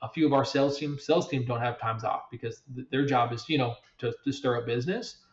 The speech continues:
So we still work five days a week, but it's just be-, just things like that, being able to switch over and make minor changes. Hey, we're all, next few weeks, we're all gonna work four-day weeks now. You know, bring, bring payroll down a little bit, stuff like that. And so, like, me and my wife have been talking,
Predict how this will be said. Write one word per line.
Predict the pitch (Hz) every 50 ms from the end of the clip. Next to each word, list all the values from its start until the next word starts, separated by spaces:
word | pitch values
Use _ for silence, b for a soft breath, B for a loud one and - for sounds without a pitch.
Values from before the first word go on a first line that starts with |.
| b _ -
So | - 135
we | 127 139
still | 135 - 151
work | 131 127 123 -
five | - 131 127 127
days | 131 131 123
a | 120
week, | 123 135 151 - -
but | - - - B B B B B B _ -
it's | 160 147
just | 214 - -
be-, | - 220 196 175
just | 165 233 240 -
things | - 240 214
like | 190 214 - -
that, | 185 156 - - - -
being | 165 170 170
able | 175 170 160
to | 147 143
switch | - - - 180 180 170 - -
over | 156 147 147 147
and | 139 131
make | 127 123 123
minor | 127 123 123 127 135 139 135
changes. | - - 131 131 127 131 131 127 -
Hey, | 131 127
we're | 113 120 135 147
all, | 147 139 -
next | 139 147 147 - -
few | - - 160 147
weeks, | 147 143 143 -
we're | 131 127
all | 123
gonna | 120 123 117
work | 120 117 - -
four-day | 120 117 110 110 110
weeks | - - - -
now. | - - - - - _ _ _ _ _ _ -
You | 117
know, | 110
bring, | 107 113 123 123 123 -
bring | 131 131 123 -
payroll | - 123 123 123 123 120
down | 120 117 117 113
a | 113
little | 110 113 117 113
bit, | 113 113 -
stuff | - 113 110 -
like | 117 113 -
that. | 117 117 113 - b b b b b b -
And | 123 120
so, | - - 135 131 123 123
like, | 123 123 117 113 - -
me | 143 147
and | 147
my | 139 131
wife | 123 127 131 127 123
have | 127
been | 123 117
talking, | 117 113 120 123 120 131 123